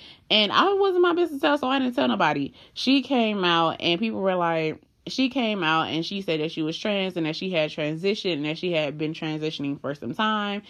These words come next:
and she fully feels like a completed woman.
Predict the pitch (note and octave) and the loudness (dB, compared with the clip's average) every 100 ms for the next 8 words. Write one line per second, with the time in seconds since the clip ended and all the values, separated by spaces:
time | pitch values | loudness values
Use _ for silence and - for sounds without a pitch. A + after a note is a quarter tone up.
0 | - - _ - F3 E3+ G3 F3 F3 E3 | -18 -20 _ 0 2 2 -4 -6 -2 0
1 | E3 F3 E3 E3 D#3+ C#3+ D3+ D3+ D3 E3 | 0 0 -2 -2 -2 -4 -6 -6 -6 -4
2 | D#3+ C3+ D#3 G3+ G#3 G3 F#3+ F#3+ | -4 -2 -2 -2 -2 -2 -2 -4